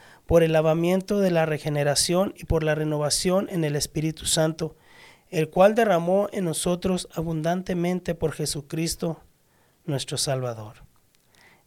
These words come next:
Eso es algo, algo hermoso, grandes promesas del Señor,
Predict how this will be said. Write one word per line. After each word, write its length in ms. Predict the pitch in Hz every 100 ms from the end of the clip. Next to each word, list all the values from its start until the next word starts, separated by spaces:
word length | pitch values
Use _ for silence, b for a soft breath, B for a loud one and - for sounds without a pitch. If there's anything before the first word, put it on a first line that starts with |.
| -
Eso 280 | - - 147
es 240 | 139 -
algo, 520 | 143 147 151 143 143
algo 240 | 170 147 147
hermoso, 500 | 147 143 - 147 143
grandes 360 | 143 147 151
promesas 540 | - 147 139 - 151 147
del 140 | 143
Señor, 560 | - 143 143 143 143